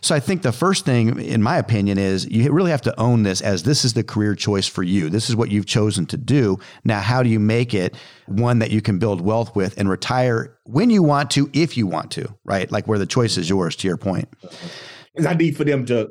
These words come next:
Speaker 2: understand what it is that I'm telling them,
Speaker 1: Yeah,
Speaker 2: right?
Speaker 1: yeah.
Speaker 2: So in that, when you watch an agent, you know, you see an agent that comes from, let's say they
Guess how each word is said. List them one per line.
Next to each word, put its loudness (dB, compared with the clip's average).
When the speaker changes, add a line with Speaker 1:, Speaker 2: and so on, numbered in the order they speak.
Speaker 2:
understand 0
what 2
it 2
is 2
that 0
I'm -4
telling -2
them, -16
Speaker 1:
Yeah, 0
Speaker 2:
right? -6
Speaker 1:
yeah. -4
Speaker 2:
So 0
in 2
that, 2
when -2
you 4
watch 0
an -2
agent, 0
you 0
know, 4
you 2
see 2
an 2
agent 0
that -4
comes -4
from, -2
let's 0
say -2
they 0